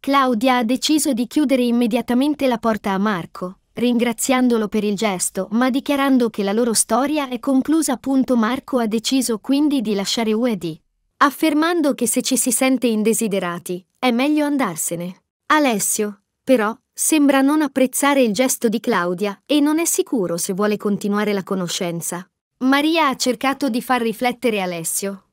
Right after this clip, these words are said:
sottolineando che Claudia fa parte del programma e che la presenza di Marco avrebbe potuto confermare la loro relazione. Claudia ha rivelato dettagli sulla rottura con Marco,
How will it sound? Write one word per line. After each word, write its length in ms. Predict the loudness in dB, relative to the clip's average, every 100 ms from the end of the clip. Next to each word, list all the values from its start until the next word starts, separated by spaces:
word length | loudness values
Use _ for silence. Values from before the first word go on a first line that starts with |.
| _ -8
sottolineando 1000 | -2 -2 0 2 4 4 4 4 4 2
che 180 | -2 -2
Claudia 540 | 0 0 0 -2 -2
fa 180 | -2 -2
parte 320 | -2 -2 0
del 180 | 0 2
programma 600 | 0 0 -2 -2 -4 -6
e 160 | -6 -4
che 140 | -2
la 100 | -2
presenza 520 | 0 0 2 2 0
di 120 | -2
Marco 480 | -2 -2 -4 -6 -4
avrebbe 360 | -2 0 2 2
potuto 460 | 0 0 0 -2
confermare 680 | 0 -2 0 0 2 2 0
la 120 | 2
loro 260 | 2 4 4
relazione. 640 | 2 -2 -2 0 2 2
Claudia 920 | 0 0 0 -2 -2 -2 -2 -4 -6 -4
ha 100 | -2
rivelato 500 | 0 0 -2 -2 -2
dettagli 540 | -2 -2 -2 0 -2
sulla 280 | 0 0 0
rottura 440 | 0 0 -2 0
con 160 | 0 0
Marco, 540 | 0 -4 -10 -10 -10